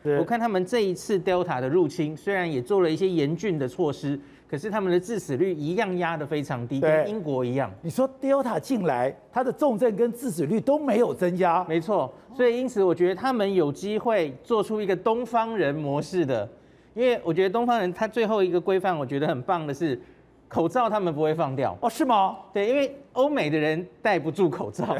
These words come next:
Speaker 1: 对。
Speaker 2: 口罩对他们来说是一个很重要的心理的坎呐。可是我们东方人戴得住口罩，
Speaker 1: 对。
Speaker 2: 疫苗再冲起来，我觉得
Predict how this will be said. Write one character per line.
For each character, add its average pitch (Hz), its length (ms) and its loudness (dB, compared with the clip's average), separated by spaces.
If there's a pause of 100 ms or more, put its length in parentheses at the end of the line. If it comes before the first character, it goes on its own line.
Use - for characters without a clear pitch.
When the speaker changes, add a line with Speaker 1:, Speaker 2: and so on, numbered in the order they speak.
(120)
Speaker 1:
对。 175 120 2 (120)
Speaker 2:
口 165 100 2
罩 233 160 0
对 233 140 0
他 233 120 0
们 208 100 -2
来 180 140 2
说 208 140 0
是 214 180 -4
一 190 60 2
个 180 140 2
很 139 180 -2
重 208 220 -2
要 190 160 0
的 156 120 0
心 233 300 -4
理 170 100 -2
的 147 120 2
坎 117 320 -6
呐。 101 120 -10 (320)
可 - 80 -2
是 170 120 0
我 254 60 4
们 185 180 -2
东 233 160 0
方 226 160 0
人 180 160 -2
戴 196 160 0
得 180 80 4
住 175 160 -2
口 107 160 -6
罩， 117 280 -2
Speaker 1:
对。 147 280 2 (100)
Speaker 2:
疫 240 140 -4
苗 190 180 0
再 226 100 -2
冲 208 240 -2
起 180 160 -4
来， 110 200 -2
我 139 80 -4
觉 175 160 2
得 190 260 0